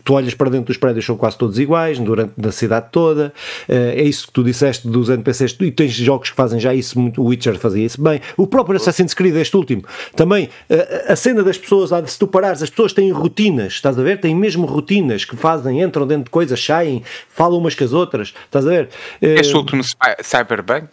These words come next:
Speaker 1: Cyberpunk,
Speaker 2: Este último
Speaker 1: o Cyberpunk,
Speaker 2: Cyberpunk?
Speaker 1: sim, o, a, a versão, a versão nova.
Speaker 2: É o
Speaker 1: Eh,
Speaker 2: último,
Speaker 1: a versão,
Speaker 2: é o
Speaker 1: a versão
Speaker 2: último.
Speaker 1: nova. Sim, é pronto, é pá,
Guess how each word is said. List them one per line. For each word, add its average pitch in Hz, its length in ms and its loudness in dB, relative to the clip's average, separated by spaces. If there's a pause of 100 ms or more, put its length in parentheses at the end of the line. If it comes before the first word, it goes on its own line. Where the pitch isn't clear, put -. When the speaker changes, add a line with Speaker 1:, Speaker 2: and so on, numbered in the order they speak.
Speaker 1:
Cyberpunk, 135 300 4
Speaker 2:
Este 147 100 2
último 151 240 2
Speaker 1:
o 123 40 0
Cyberpunk, 147 400 4
Speaker 2:
Cyberpunk? 139 220 0
Speaker 1:
sim, 170 220 2
o, 135 280 2
a, 139 200 0
a 120 60 -2
versão, 120 440 0
a 110 60 -2
versão 110 380 -2
nova. 117 380 0 (120)
Speaker 2:
É - 120 2
o 120 120 4
Speaker 1:
Eh, - 40 6 (140)
Speaker 2:
último, 147 200 2
Speaker 1:
a - 20 4
versão, 151 220 4
Speaker 2:
é 147 60 4
o 151 100 2
Speaker 1:
a 160 100 2
versão 156 240 2
Speaker 2:
último. 160 200 2
Speaker 1:
nova. 117 120 -6 (320)
Sim, 143 260 2
é - 100 -6
pronto, 165 240 2 (260)
é 202 180 0
pá, - 120 2